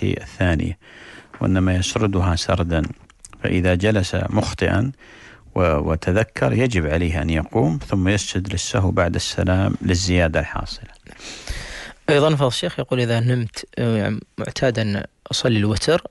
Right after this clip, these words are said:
Speaker 2: فيقول: في يوم من الأيام نمت ولم أصلي، هل أقضي في الصباح؟
Speaker 1: نعم، تقضيه في وقت الضحى، تصليه شفعاً لا وتراً،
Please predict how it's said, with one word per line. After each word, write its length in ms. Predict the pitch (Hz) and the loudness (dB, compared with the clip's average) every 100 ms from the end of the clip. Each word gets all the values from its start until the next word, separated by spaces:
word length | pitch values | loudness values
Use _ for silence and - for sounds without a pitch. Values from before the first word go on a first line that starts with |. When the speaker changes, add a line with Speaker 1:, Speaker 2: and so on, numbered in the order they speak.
| - | -14
Speaker 2:
فيقول: 600 | 143 131 127 123 - 123 | -6 -2 0 0 0 -2
في 240 | - 117 110 | -2 0 2
يوم 140 | 117 | 2
من 60 | 113 | 0
الأيام 240 | 107 110 | 0 0
نمت 460 | 117 123 123 - - | 0 0 -2 -6 -4
ولم 1300 | 113 113 104 - - - - - - _ - 131 117 | 0 2 2 -2 -14 -20 -20 -20 -20 _ -2 0 0
أصلي، 400 | 113 113 104 98 - - _ - | 0 -2 0 -2 -4 -14 _ -8
هل 340 | 107 139 127 - | -2 2 0 0
أقضي 340 | 120 - 120 110 | -4 -2 -2 -2
في 120 | - | -2
الصباح؟ 640 | - - 104 113 - - - - - | -4 0 2 0 -2 -10 -18 -10 -2
Speaker 1:
نعم، 340 | 113 90 71 73 - | 0 0 -2 -8 -8
تقضيه 460 | - - 107 127 | -8 -2 0 0
في 160 | 113 110 | 0 -2
وقت 280 | 104 - 92 | -2 -2 -8
الضحى، 560 | 95 92 - 85 80 - | -2 -2 -2 -4 -4 -8
تصليه 640 | - - 98 95 107 104 113 | -8 -2 0 2 2 2 0
شفعاً 420 | - 117 - 107 | 0 -2 0 0
لا 180 | 92 82 | 2 2
وتراً، 480 | 82 - - 82 | 0 -2 -2 -2